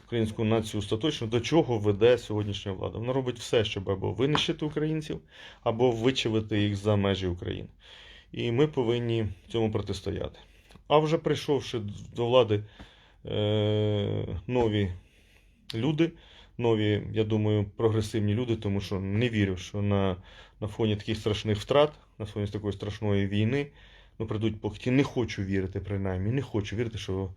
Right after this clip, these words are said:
українці в черговий раз розведуть якимось політичним проектом. На кшталт «Слуг народу», «Голосу», там, що там у нас тільки не було, та, «Зимового покоління» і так далі, і тому подібне. Хочеться вірити, що все-таки, е, будуть, е,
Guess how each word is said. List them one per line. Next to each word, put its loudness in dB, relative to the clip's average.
українці -2
в -8
черговий 2
раз 2
розведуть -4
якимось -4
політичним -6
проектом. -4
На -2
кшталт 2
«Слуг -6
народу», 0
«Голосу», -2
там, -2
що -6
там -2
у -2
нас -2
тільки -6
не 0
було, -4
та, -6
«Зимового 0
покоління» -2
і -2
так -6
далі, -2
і -8
тому -6
подібне. -8
Хочеться 0
вірити, 2
що -2
все-таки, -4
е, 2
будуть, -2
е, 2